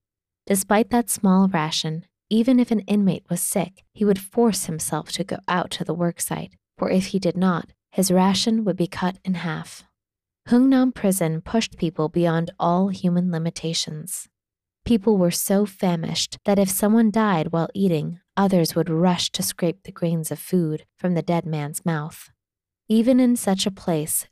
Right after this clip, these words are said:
during the first two weeks, True Father shared half of his meal ration with his fellow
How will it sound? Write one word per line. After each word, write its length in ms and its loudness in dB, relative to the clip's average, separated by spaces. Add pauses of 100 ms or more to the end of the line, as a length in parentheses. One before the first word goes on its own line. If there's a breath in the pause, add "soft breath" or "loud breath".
during 240 2
the 80 0
first 400 0
two 180 2
weeks, 460 -4 (100)
True 180 0
Father 420 0
shared 380 0
half 360 -4
of 120 -4
his 220 0
meal 240 0
ration 540 -4 (140)
with 180 0
his 220 -2
fellow 340 -2